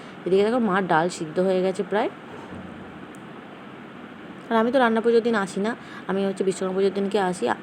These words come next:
এবারে রান্না পুজো এসেছি, মা তো খুব খুশি। তারপরে দেখো ভাজাভুজির জন্য দিদি আনাজ কেটে দিচ্ছিল,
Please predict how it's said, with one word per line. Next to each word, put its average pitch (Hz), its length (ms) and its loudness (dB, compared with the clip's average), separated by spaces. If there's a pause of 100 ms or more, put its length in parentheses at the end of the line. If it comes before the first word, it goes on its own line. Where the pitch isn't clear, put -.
এবারে 185 220 2
রান্না 180 220 2
পুজো 180 180 2
এসেছি, 196 220 0
মা 175 220 2
তো 196 160 0
খুব 208 100 0 (120)
খুশি। 202 300 -2 (460)
তারপরে 196 260 2
দেখো 247 160 4
ভাজাভুজির 190 420 4
জন্য 202 200 2
দিদি 196 200 6
আনাজ 180 260 2
কেটে 185 200 2
দিচ্ছিল, 220 480 2